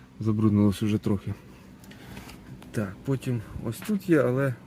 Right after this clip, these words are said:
це наче якимся, е, чи ручкою, чи чимось. Я сумніваюся, що воно відмиє, ну, і так далі.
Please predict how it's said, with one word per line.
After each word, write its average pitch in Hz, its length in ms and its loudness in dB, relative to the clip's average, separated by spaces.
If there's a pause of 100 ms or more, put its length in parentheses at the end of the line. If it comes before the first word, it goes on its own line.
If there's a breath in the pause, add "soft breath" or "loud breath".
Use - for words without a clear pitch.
(400 loud breath)
це - 140 -6
наче 120 280 -2
якимся, 110 500 0 (800 loud breath)
е, 107 120 -6
чи - 140 -6
ручкою, 120 400 -4
чи 104 100 -12
чимось. - 480 -8 (460 soft breath)
Я 104 140 -8
сумніваюся, 147 520 0
що 180 240 2 (200)
воно 151 260 0
відмиє, 151 400 0
ну, 185 180 2 (440)
і 131 60 -2
так 123 180 0
далі. 85 280 2